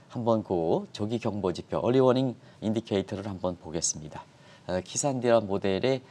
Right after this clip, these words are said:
근거가 됐던, 어, 그래서 일단은 그 민간 부채, 지디피 대비 비율이죠. 어, 우리나라도 이제 민간 부채가 많다 이렇게 얘기죠.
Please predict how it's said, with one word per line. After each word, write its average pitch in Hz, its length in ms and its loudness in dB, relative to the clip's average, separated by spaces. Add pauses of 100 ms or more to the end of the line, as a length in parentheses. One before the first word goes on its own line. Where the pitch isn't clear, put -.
근거가 95 380 0
됐던, 82 640 -6 (440)
어, 90 180 -2
그래서 135 360 2 (420)
일단은 143 400 8
그 127 80 2
민간 117 400 4
부채, - 400 -4
지디피 113 320 0
대비 - 260 -2
비율이죠. 80 480 -4 (380)
어, 87 80 -2
우리나라도 113 480 4
이제 101 180 0
민간 95 320 -2
부채가 85 300 -6
많다 78 320 -8
이렇게 78 260 -6
얘기죠. 76 380 -6